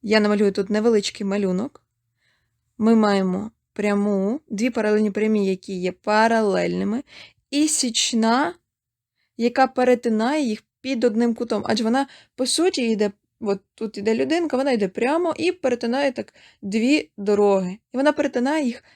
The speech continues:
під одним кутом. Ось цей кут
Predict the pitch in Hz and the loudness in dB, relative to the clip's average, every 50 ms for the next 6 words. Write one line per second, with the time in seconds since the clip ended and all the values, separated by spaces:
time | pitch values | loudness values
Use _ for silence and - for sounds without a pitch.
0 | _ _ _ _ - - 262 269 269 262 - _ - 247 226 196 202 220 220 226 | _ _ _ _ -8 -4 -2 -2 -2 -2 -6 _ -4 -2 -2 0 2 2 2 2
1 | 226 226 220 - 226 214 - 220 208 196 190 185 208 - _ _ _ _ _ _ | 2 0 -2 -4 -8 -6 -4 -2 -2 -2 -2 -4 -6 -10 _ _ _ _ _ _
2 | _ _ _ _ _ _ _ _ _ _ _ _ _ _ _ _ _ _ _ _ | _ _ _ _ _ _ _ _ _ _ _ _ _ _ _ _ _ _ _ _
3 | _ _ _ _ _ _ _ _ _ _ _ _ _ _ _ _ _ _ - - | _ _ _ _ _ _ _ _ _ _ _ _ _ _ _ _ _ _ 0 2
4 | 240 277 - - - - - - 220 202 208 202 _ - 294 403 494 480 - - | 2 2 2 0 -2 -4 -2 2 2 2 2 0 _ 2 4 4 4 2 -2 -20